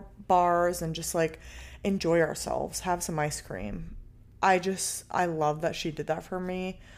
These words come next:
Um, and if you feel comfortable, you can, you know, do it alone. I don't know if I would really recommend that, just because that's the last thing you wanna do is be alone. But if that's, you know, maybe you're,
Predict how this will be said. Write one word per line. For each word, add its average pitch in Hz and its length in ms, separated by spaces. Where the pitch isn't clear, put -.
Um, 147 580
and 170 300
if 165 200
you 170 120
feel 147 240
comfortable, 214 500
you 165 160
can, 147 480
you 175 140
know, - 300
do 165 180
it 156 80
alone. 156 540
I 165 120
don't 151 140
know - 80
if 160 100
I - 80
would - 140
really 151 220
recommend - 680
that, 214 340
just - 220
because 151 380
that's 170 160
the 160 40
last 139 300
thing 156 140
you 151 60
wanna 151 180
do 143 180
is 143 140
be 151 180
alone. 143 640
But 185 240
if 190 180
that's, - 460
you 120 300
know, 175 120
maybe 170 280
you're, 180 500